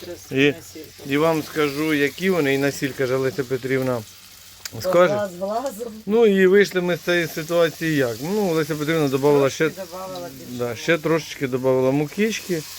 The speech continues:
Speaker 1: Але, ну, я думаю,
Speaker 2: Ну, з виду начебто нічого, бачите. О, а я вам просто щас... ну, скажу вам одне.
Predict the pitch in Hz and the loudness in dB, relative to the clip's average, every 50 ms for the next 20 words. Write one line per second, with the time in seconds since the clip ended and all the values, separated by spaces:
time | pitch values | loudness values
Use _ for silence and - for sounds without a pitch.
0 | - - - - - - - - - - - 190 202 208 233 240 240 208 - - | -16 -16 -16 -16 -16 -16 -16 -16 -14 -10 -8 -8 -6 -6 -6 -6 -6 -8 -12 -16
1 | - 226 226 233 226 214 202 196 202 185 180 190 185 - - - - - 170 165 | -16 -16 -14 -12 -12 -10 -10 -10 -12 -12 -14 -14 -14 -14 -14 -12 -6 -2 -2 0
2 | 160 175 202 220 185 190 180 175 180 - - 165 156 - 175 175 175 170 - - | 4 6 6 6 6 6 4 4 4 4 2 -2 -2 0 0 2 2 0 0 0
3 | 156 143 135 127 127 139 143 135 214 202 127 120 110 - - - - - - - | 2 2 2 2 0 -2 -2 -4 -4 -8 -8 -8 -10 -12 -16 -18 -20 -20 -20 -20
4 | - - - - - 139 131 127 120 120 120 131 143 165 175 175 165 151 131 143 | -20 -20 -20 -14 -8 -6 -4 -4 -4 -2 -2 2 4 4 4 4 4 2 0 -2
5 | 147 143 - - 131 - - 151 143 - - - - - - - - - - - | -2 -4 -4 -6 -8 -4 -4 -4 -4 -4 -6 -12 -18 -18 -18 -18 -18 -18 -18 -18
6 | - - - - - - - - - - - - - - - - - - - - | -18 -18 -18 -18 -18 -18 -18 -18 -18 -18 -18 -18 -18 -18 -18 -18 -18 -18 -18 -18
7 | - - - - - - - - - - - - - - - - - - - - | -18 -18 -18 -18 -18 -18 -18 -18 -18 -18 -20 -20 -20 -20 -20 -20 -20 -20 -20 -20
8 | - - - - - - - - - - - - - - - 147 185 208 202 - | -18 -18 -18 -16 -14 -14 -14 -16 -18 -18 -20 -20 -12 -4 0 2 2 2 2 -2
9 | - - - - - - - - - - - - - - - - - - - - | -6 -16 -20 -20 -20 -20 -20 -20 -20 -20 -20 -20 -20 -20 -20 -20 -20 -20 -20 -20
10 | - - - - - - - - - - - 160 151 143 156 170 170 165 160 160 | -20 -20 -20 -20 -20 -20 -20 -20 -20 -6 -2 0 2 2 4 4 2 2 2 0
11 | 156 156 160 165 185 | -2 0 0 0 0